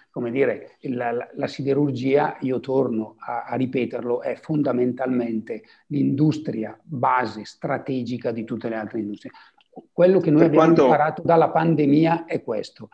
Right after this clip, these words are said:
Speaker 1: senza
Speaker 2: Per
Speaker 1: l'acciaio non si fa niente. È, è un
Speaker 2: Per,
Speaker 1: dato
Speaker 2: per
Speaker 1: di
Speaker 2: quanto
Speaker 1: fatto.
Speaker 2: mi riguarda, Lucio, eh, da sempre il nostro patrimonio, eh, risiede nel, nel, nel numero e nella qualità dei nostri partner, siano essi fornitori che clienti. Quindi siamo, siamo aperti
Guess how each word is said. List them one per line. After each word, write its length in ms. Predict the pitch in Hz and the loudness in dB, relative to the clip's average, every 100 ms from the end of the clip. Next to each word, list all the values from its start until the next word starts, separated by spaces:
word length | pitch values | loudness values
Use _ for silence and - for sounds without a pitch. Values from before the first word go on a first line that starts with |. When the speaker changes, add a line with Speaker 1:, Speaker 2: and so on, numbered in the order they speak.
| _ | _
Speaker 1:
senza 420 | - - 196 190 165 | -6 2 4 4 2
Speaker 2:
Per 80 | |
Speaker 1:
l'acciaio 560 | 147 - 147 151 156 - | 2 0 -2 0 -2 0
non 200 | 208 185 | 4 6
si 100 | 156 | 4
fa 120 | 165 110 | 0 -4
niente. 540 | 104 104 101 - _ _ | -6 -8 -12 -14 _ _
È, 280 | - 127 | -8 -6
è 240 | - 143 175 | -6 -4 0
un 60 | |
Speaker 2:
Per, 80 | 147 | 2
Speaker 1:
dato 120 | 131 139 | 2 2
Speaker 2:
per 80 | 131 | 2
Speaker 1:
di 60 | |
Speaker 2:
quanto 260 | 156 147 165 | 2 2 2
Speaker 1:
fatto. 60 | |
Speaker 2:
mi 60 | 151 | 2
riguarda, 560 | 131 120 151 175 135 117 | 2 2 2 0 -2 0
Lucio, 580 | 147 160 135 110 107 | -2 -2 0 0 -2
eh, 240 | 110 107 117 | -8 -8 -6
da 140 | 107 | -4
sempre 280 | - 131 147 | 0 2 4
il 40 | |
nostro 220 | 131 131 117 | 4 2 0
patrimonio, 840 | 117 117 113 143 151 131 123 - | -2 -2 0 0 2 0 0 -4
eh, 600 | 107 113 110 113 117 120 | -10 -8 -4 -2 0 0
risiede 540 | 123 - 139 127 127 123 | 0 0 0 2 0 -2
nel, 320 | 113 113 120 120 | -4 -6 -6 -4
nel, 280 | 117 117 117 | -4 -4 -6
nel 140 | 120 | -2
numero 300 | 135 208 185 | 2 4 4
e 20 | 127 | 4
nella 240 | 123 117 | 2 0
qualità 420 | 131 117 - 110 | 0 -2 -2 -2
dei 140 | 104 104 | -2 -6
nostri 260 | 101 - | -8 -10
partner, 760 | - 135 147 - 135 131 123 - | -2 0 -2 -6 -6 -4 -6 -10
siano 640 | - 123 120 113 107 - _ _ _ _ _ | -12 -4 -2 -2 -4 -8 _ _ _ _ _
essi 340 | - 104 104 107 | -6 -4 -4 -4
fornitori 540 | - 101 107 120 120 | -4 -4 0 2 2
che 140 | 107 104 | 2 -2
clienti. 540 | - - 95 92 - | -4 -4 -6 -10 -12
Quindi 260 | - - - | -4 -4 -2
siamo, 580 | 117 107 107 104 101 | -2 0 2 2 0
siamo 240 | 98 110 104 | -2 -2 0
aperti 720 | 101 131 143 127 - 117 | 2 4 4 2 0 0